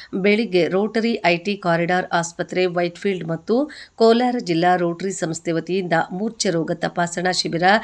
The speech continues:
ಕಾರ್ಯಕ್ರಮ ನಡೆಯಿತು. ಈ ಸಂದರ್ಭದಲ್ಲಿ ನರರೋಗ ತಜ್ಞರಾದ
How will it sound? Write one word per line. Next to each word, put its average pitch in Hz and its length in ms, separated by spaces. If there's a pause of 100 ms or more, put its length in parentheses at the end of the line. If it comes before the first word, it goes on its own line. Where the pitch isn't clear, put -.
(280)
ಕಾರ್ಯಕ್ರಮ 202 600 (180)
ನಡೆಯಿತು. 165 800 (520)
ಈ 233 160
ಸಂದರ್ಭದಲ್ಲಿ 220 720
ನರರೋಗ 185 520
ತಜ್ಞರಾದ 170 560